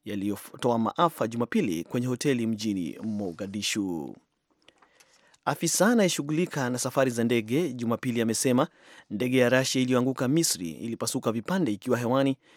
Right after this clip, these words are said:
siku moja baada ya ndege hiyo ya kampuni ya Metrojet kupoteza mawasiliano ya rada ikiwa kwenye anga ya peninsula ya Sinai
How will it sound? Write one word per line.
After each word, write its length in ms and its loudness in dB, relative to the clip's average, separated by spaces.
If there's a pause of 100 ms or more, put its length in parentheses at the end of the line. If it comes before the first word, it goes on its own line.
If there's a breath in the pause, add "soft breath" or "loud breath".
siku 240 -10
moja 260 0
baada 260 4
ya 60 4
ndege 240 2
hiyo 360 -4
ya 140 -4
kampuni 720 -2
ya 80 0
Metrojet 640 -4
kupoteza 500 -2
mawasiliano 580 0
ya 100 0
rada 320 0 (420 loud breath)
ikiwa 240 4
kwenye 300 2
anga 280 2
ya 100 0
peninsula 500 0
ya 100 -2
Sinai 380 0